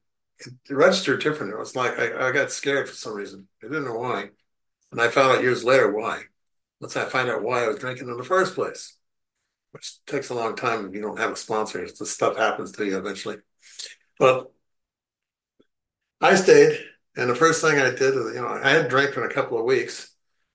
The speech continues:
and I thought, you know, that'd be a polite thing to do. So that's, that's what I did. And, uh, they got around to asking me who I was, 'cause they never saw me before. I told them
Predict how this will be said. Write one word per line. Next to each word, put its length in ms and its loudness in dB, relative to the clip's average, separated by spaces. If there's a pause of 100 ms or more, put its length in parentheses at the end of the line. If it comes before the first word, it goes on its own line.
(200)
and 120 -8
I 120 0
thought, 400 -2 (100)
you 60 -14
know, 100 -8
that'd 180 -4
be 180 -10
a 80 -16 (420)
polite 380 -2
thing 160 -8
to 100 -10
do. 400 -6 (840)
So 440 -6
that's, 400 -14
that's 200 -8
what 140 6
I 80 6
did. 260 0 (600)
And, 340 -2 (140)
uh, 160 -2
they 80 0
got 260 0
around 280 0
to 300 -8 (160)
asking 320 0
me 80 -4
who 140 -2
I 160 6
was, 280 4
'cause 120 -6
they 60 -4
never 160 -2
saw 260 -4
me 100 -12
before. 500 -10 (840)
I 160 -6
told 460 2
them 120 -16